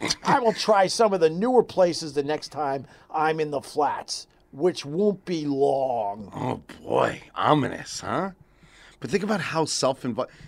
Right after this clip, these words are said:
Speaker 2: y-, you know, in Yelp, you could really see people's fucking ego and,
Speaker 1: Yeah.
Speaker 2: and how, and how self-involved they are.
Speaker 1: Yeah.
Speaker 2: They just think they're the center of the fucking universe.
Speaker 1: Of course.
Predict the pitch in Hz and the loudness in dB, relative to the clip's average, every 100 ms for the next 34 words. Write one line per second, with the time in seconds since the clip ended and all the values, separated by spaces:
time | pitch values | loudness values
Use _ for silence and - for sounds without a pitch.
0 | _ - 165 190 160 139 151 143 180 180 | _ -14 -10 0 0 0 -2 2 0 -2
1 | 127 113 95 107 110 104 - 95 95 101 | -8 -6 -6 -2 -2 -2 -6 -12 -8 -10
2 | 85 - - 82 82 82 85 80 73 62 | -10 -12 -10 -12 -14 -16 -16 -14 -16 -14
3 | 87 143 117 107 - 107 - 107 101 104 | -6 -4 -4 -6 -4 -4 -2 -6 -6 -8
4 | - - 110 113 104 90 92 90 82 76 | -8 -4 -4 -4 -6 -2 -4 -4 -8 -12
5 | 71 76 - 104 110 101 - 110 98 113 | -8 -2 -2 -2 -6 -8 -12 -12 -6 -4
6 | 107 - 120 123 117 107 131 123 117 127 | -4 -4 -4 -2 -4 -6 -6 -6 -6 -4
7 | 127 76 - 123 123 - - 73 - - | -6 -10 -10 -6 -6 -6 -10 -10 -14 -18